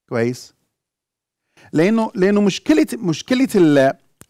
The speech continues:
أصحاب لاهوت البدل إن بيقول لك الكنيسة حلت مكان إسرائيل، مع إنه الكنيسة شيء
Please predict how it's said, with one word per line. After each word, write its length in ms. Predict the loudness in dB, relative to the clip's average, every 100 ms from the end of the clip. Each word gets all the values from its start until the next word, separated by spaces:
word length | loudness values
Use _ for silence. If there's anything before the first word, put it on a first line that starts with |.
| -4
أصحاب 460 | -2 0 2 2
لاهوت 300 | 2 0 0
البدل 440 | 0 0 0 -2 -6 _ _ _ _ -4
إن 60 | 0
بيقول 220 | 4 2
لك 140 | 2
الكنيسة 540 | 0 0 2 2 2 -2
حلت 400 | 0 2 2 0
مكان 260 | -2 -2
إسرائيل، 440 | -2 -4 -2 -2 -4 -20 -10
مع 320 | 0 2 2 2
إنه 260 | 0 0
الكنيسة 1000 | -2 -4 -2 0 2 0 -2 -2 -2 -2 -8 _ _ -12
شيء 420 | -2 0 0